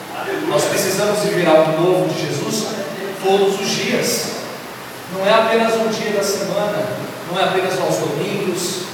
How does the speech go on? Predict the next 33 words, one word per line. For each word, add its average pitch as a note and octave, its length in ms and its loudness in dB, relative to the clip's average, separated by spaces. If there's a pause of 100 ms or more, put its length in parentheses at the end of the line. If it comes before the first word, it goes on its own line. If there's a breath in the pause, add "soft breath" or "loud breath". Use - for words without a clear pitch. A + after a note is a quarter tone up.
(320)
ou D#3 80 0
às E3 100 0
nossas D#3+ 360 -2
quarta-feiras D3+ 540 0
on - 200 -2
fire, E3+ 480 0 (1120)
mas D#3 240 -2
todos D#3+ 260 -2
os D#3+ 140 -4
dias. - 480 -4 (320)
Quando - 520 -4
você E3 240 0
abre E3 180 4
a - 20 2
sua E3+ 220 0 (100)
Bíblia, D#3+ 460 -4 (840)
ou E4+ 160 6
quando D#3+ 240 0
você D#3 220 -4
abre D3 160 -2
o - 40 -4
seu - 180 -4
aplicativo - 720 -4
da - 60 0
Bíblia, - 280 -4
né? - 200 -4
Tá - 80 -4
no B2 80 -4
celular, C3 420 0
tá B2+ 240 -2
fácil, - 260 -4
né? C#3 100 -6 (760)
Quando D#3 120 -6